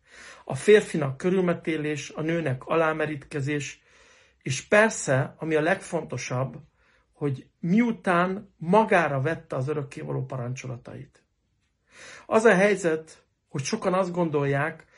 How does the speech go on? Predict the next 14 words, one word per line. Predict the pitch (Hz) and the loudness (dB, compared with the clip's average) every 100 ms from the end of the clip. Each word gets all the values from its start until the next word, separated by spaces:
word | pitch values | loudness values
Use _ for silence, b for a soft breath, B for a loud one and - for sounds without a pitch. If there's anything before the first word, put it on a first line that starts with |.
| b b b b | b b b b
hogy | 156 | -4
a | 143 | -4
csatlakozás | 135 214 214 180 160 156 135 | 0 -2 0 -4 -2 -2 -2
a | 151 | -6
zsidó | 165 175 | -4 0
néphez | 160 185 175 175 170 | 0 0 -2 -2 0
ez | 151 - | -2 -2
olyan, | 190 190 180 | -2 0 0
mint | 175 151 | 0 -2
egy | 151 135 - - | -4 -6 -8 0
O | 190 180 | 0 2
K | 165 | 2
és | 151 143 135 | 2 2 -4
papír, | - 147 - 123 131 | -8 -10 -8 -10 -10